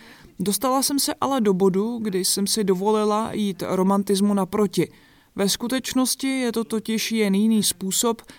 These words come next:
jak sami sebe poznáváme. Kdybyste psal drsný, realistický příběh, nebyl by to přece o nic menší mýtus. Rozhodla jsem se to vyřešit tak, že všichni v mé knize jsou krásní.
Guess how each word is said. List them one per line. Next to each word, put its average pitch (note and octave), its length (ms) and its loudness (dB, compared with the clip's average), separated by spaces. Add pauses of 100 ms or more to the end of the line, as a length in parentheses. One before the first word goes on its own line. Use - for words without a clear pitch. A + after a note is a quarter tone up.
(100)
jak - 220 0
sami F#3+ 260 0
sebe F#3+ 260 0
poznáváme. E3+ 840 0 (460)
Kdybyste A3 480 2
psal F3 340 0
drsný, E3+ 600 0
realistický G#3 720 -2
příběh, B3+ 640 -2 (280)
nebyl C4 280 2
by C4 120 0
to A#3 160 -2
přece - 420 -4
o A3+ 140 -4
nic G#3+ 240 0
menší F#3 380 0
mýtus. F#3 560 0 (380)
Rozhodla B3+ 440 -2
jsem B3 200 2
se B3 140 -2
to B3 140 -4
vyřešit A3 480 -2 (120)
tak, A#3 260 -2 (340)
že F3+ 200 -2
všichni B3 520 0
v A3 100 -4
mé F#3 220 2
knize G3 380 0
jsou G3 220 -2
krásní. E3+ 640 0